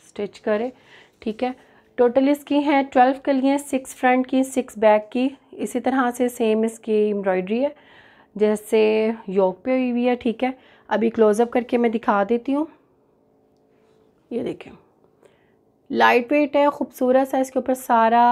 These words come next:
अ, जो है थ्रेड का और सीक्वेंस का काम है। ये देखें,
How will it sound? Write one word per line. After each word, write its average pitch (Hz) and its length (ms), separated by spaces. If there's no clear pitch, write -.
अ, 208 420
जो 220 140
है 208 300
थ्रेड 220 360
का 233 220
और 202 340
सीक्वेंस 202 540
का 285 240
काम 165 300
है। 160 140
ये 185 100
देखें, - 240